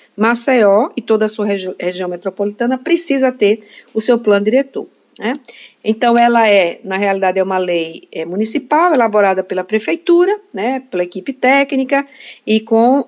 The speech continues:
e, e aprovada pela Câmara, mas ela precisa ser, é, trabalhada, né, ela precisa ser discutida de forma participativa. O, o Estatuto da Cidade já diz isso. Todas as intervenções do ponto de vista urbanístico precisam da pa-, pa-,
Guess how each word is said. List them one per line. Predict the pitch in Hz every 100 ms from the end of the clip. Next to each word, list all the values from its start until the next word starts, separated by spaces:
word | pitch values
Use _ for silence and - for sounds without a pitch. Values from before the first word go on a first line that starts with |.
| -
e, | 208 208 208 208 202 196 202
e |
aprovada | 202 208 190 190 190
pela | 208 254
Câmara, | 277 269 277 302 311
mas | 294 294 294 359 - - _ _
ela | 240 262 277
precisa | 294 277 311 330
ser, | 320 208 180 185 - _
é, | 180 180 175 175 170 165 - _ _
trabalhada, | - 247 208 185 165 165 185 392 - -
né, | 180 220
ela | 208
precisa | - 214 208
ser | - 180
discutida | 175 233 233 233 233 190 185 240 - _ _ -
de | 247
forma | 247 247
participativa. | 247 262 - - 302 302 147 - 233 _ _
O, | 202 -
o | 220
Estatuto | 240 233 240
da | 226
Cidade | 233 214 226 233
já | 269
diz | 247 262 262
isso. | 165 143 - _ _ _ _
Todas | 247 269 277 269 262 254
as | 254
intervenções | 247 240 233 240 233 - 226 226 214
do | 214
ponto | 226 220 214
de |
vista | 208 208 202 208
urbanístico | 202 196 196 202 208 -
precisam | 208 233 233 240 226 220
da | 220
pa-, | 220
pa-, | 208 _ -